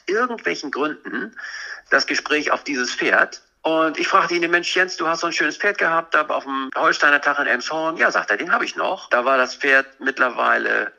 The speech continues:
ähm, gerade fünf Jahre geworden, war so ein paar Materialprüfungen gegangen, Reitpferdeprüfungen und hatte auch mal die eine oder andere Schleife mal gekriegt. Und er sagte, "Den hab ich noch." Ja, wir sind dann relativ schnell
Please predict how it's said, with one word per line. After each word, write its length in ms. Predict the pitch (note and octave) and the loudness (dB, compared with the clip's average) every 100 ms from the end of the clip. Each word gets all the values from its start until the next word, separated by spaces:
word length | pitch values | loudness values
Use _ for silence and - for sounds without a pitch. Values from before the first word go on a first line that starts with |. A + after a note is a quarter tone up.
| - _ _ - | -20 _ _ -2
ähm, 300 | F#2+ F#2+ - | -2 -2 -8
gerade 540 | G2 G2+ G2+ G2+ F#2+ - | 0 2 4 4 2 -2
fünf 440 | - C3+ A#2 G#2 | -6 -4 -2 0
Jahre 300 | F2+ F2+ B2 | 4 4 2
geworden, 420 | C#3+ D3+ E3 G#3 | 0 -2 -2 -2
war 140 | A2 G2 | -2 -2
so 60 | |
ein 80 | G2 | -4
paar 380 | - G2 F#2+ - - - - | 0 2 2 -2 -18 -14 -2
Materialprüfungen 760 | - A#2 C#3+ G3+ - F3+ F3 | 0 4 4 2 0 -4 -2
gegangen, 440 | D#3+ D#3 D3+ D3 - | -2 2 2 2 0
Reitpferdeprüfungen 920 | D#3 F3 E3+ D#3 - D#3+ D3+ D3 D3 | 0 0 0 -2 -2 -8 -4 -4 -4
und 300 | C3 B2+ - | -6 -6 -4
hatte 260 | A2 A2 G#2+ | -2 -2 -4
auch 160 | G2+ | -2
mal 80 | A2 | -4
die 140 | A2+ | 0
eine 160 | D3+ G#2+ | 0 2
oder 80 | F#2+ | 0
andere 160 | F#2 | -2
Schleife 320 | - D#3 F#3+ E3+ | -2 0 0 -2
mal 140 | D#3 | -4
gekriegt. 500 | D3+ - D3+ D3 - _ - - - - - - | -4 -4 -4 -4 -16 _ -20 -10 -10 -10 -20 -6
Und 160 | D3+ | -2
er 80 | D3+ | 2
sagte, 260 | C#3+ C3 D3 | 2 0 -2
"Den 180 | - - | 0 0
hab 100 | - | 0
ich 120 | - | -2
noch." 220 | - F3+ - | -2 0 2
Ja, 180 | - - - - _ _ | 2 0 -6 -10 _ _
wir 120 | F3 E3+ | 0 2
sind 180 | F#3+ | 6
dann 160 | E3+ D#3 | 6 4
relativ 400 | F#3+ F#3 F3 E3+ | 4 2 2 -2
schnell 600 | - F#3 C3 A#2+ D#3+ | 2 2 4 2 0